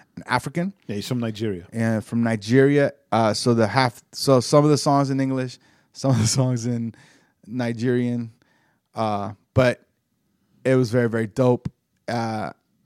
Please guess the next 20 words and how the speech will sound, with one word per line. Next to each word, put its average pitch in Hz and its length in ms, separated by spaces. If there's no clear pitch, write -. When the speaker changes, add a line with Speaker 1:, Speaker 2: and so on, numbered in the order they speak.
Speaker 1:
we 143 160
Speaker 2:
The 147 60
Speaker 1:
listened 165 280
to 156 60
some 175 160
of 151 80
his 123 100
other 113 220
stuff, 135 360
and 123 120
he's 107 80
Speaker 2:
the 120 140
Speaker 1:
very 139 180
Christian. 127 560
Speaker 2:
Very 170 360
Christian, 123 720
and 117 640
the 117 720
Afro 147 400
beats - 720